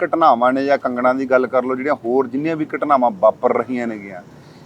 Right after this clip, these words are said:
ਇਹ ਕੀ ਹੈ? ਇਹ ਆਪਾਂ ਨੂੰ ਟੈਸਟ ਕਰਕੇ ਦੇਖਿਆ ਜਾ ਰਿਹਾ, ਪੰਜਾਬ ਨੂੰ, ਖਾਸ ਕਰਕੇ ਆਪਣੀ ਸਿੱਖ ਕਮਿਊਨਿਟੀ ਨੂੰ, ਵੀ ਦੇਖਦੇ ਹਾਂ ਵੀ ਜਿਹੜੇ ਆ ਇਹਨਾਂ ਨੇ ਆਉਣ ਵਾਲੇ ਸਮੇਂ ਦੇ ਵਿੱਚ ਜਿਹੜੀਆਂ ਹੋਰ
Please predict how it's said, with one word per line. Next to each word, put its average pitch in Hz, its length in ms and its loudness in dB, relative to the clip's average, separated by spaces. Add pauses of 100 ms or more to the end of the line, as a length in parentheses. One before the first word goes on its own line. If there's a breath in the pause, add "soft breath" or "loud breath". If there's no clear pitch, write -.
(120 loud breath)
ਇਹ 202 140 0
ਕੀ 190 260 -4
ਹੈ? 190 100 0
ਇਹ 202 140 0
ਆਪਾਂ 190 200 -2
ਨੂੰ 190 80 -4
ਟੈਸਟ 170 340 -2
ਕਰਕੇ 165 300 0
ਦੇਖਿਆ 143 360 0
ਜਾ 113 200 2
ਰਿਹਾ, 98 180 -8
ਪੰਜਾਬ 123 500 0
ਨੂੰ, 147 120 -8
ਖਾਸ 127 280 0
ਕਰਕੇ 135 300 -2
ਆਪਣੀ 123 240 -4
ਸਿੱਖ 117 300 -2
ਕਮਿਊਨਿਟੀ 143 340 0
ਨੂੰ, 147 180 -4 (540)
ਵੀ 180 80 2
ਦੇਖਦੇ 175 480 -4
ਹਾਂ 185 440 -4
ਵੀ 185 160 -6
ਜਿਹੜੇ 170 240 -4
ਆ 196 140 -2
ਇਹਨਾਂ 185 160 -6
ਨੇ 190 100 -2
ਆਉਣ 170 320 -2
ਵਾਲੇ 175 180 0
ਸਮੇਂ 156 300 -4
ਦੇ 160 80 -4
ਵਿੱਚ 165 180 -4
ਜਿਹੜੀਆਂ 170 300 -2 (140)
ਹੋਰ 151 440 0